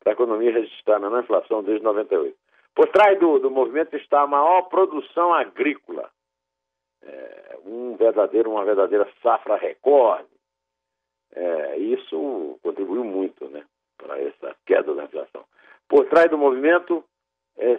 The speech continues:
segundo os economistas especializados em agropecuária, o campo viveu condições perfeitas na safra de dois mil e dezesseis, dois mil e dezessete, colhida no ano passado.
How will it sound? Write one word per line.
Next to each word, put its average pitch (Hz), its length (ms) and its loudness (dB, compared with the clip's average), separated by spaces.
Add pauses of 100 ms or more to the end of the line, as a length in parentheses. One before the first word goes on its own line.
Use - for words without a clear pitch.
segundo 123 280 -2
os 117 60 0
economistas 127 640 -4
especializados 101 680 -2
em 104 80 -4
agropecuária, 117 960 0 (440)
o 120 120 -8
campo 156 340 -2
viveu 131 340 -6
condições 143 420 -6
perfeitas - 840 0 (640)
na 107 200 -4
safra 127 300 0
de 101 80 -16 (120)
dois 101 200 2
mil 110 140 -8
e 92 40 -14
dezesseis, 104 400 -2
dois 104 140 -6
mil 98 100 -6
e 92 40 -10
dezessete, 123 500 -2
colhida 110 380 -4
no 107 100 -4
ano 107 120 -8
passado. - 440 -8